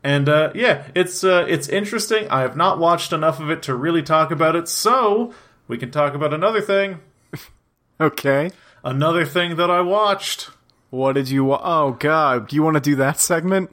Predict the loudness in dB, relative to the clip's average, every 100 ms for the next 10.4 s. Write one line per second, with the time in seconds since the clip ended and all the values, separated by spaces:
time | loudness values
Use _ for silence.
0 | -14 -8 -2 2 2 0 -2 -4 -6 -10
1 | _ _ _ _ -2 0 2 2 4 4
2 | 2 0 -4 -2 0 2 2 0 2 2
3 | 2 2 2 2 2 0 -2 -2 0 2
4 | 0 -2 -2 0 2 0 -4 -20 _ _
5 | _ _ _ _ _ 0 2 2 0 -6
6 | -18 _ _ _ -4 0 2 2 2 0
7 | -6 -20 _ _ -10 -2 0 2 0 -2
8 | -8 -14 _ _ _ _ -8 -2 -2 0
9 | 0 2 2 2 2 2 0 0 2 2
10 | 0 -2 -8 -10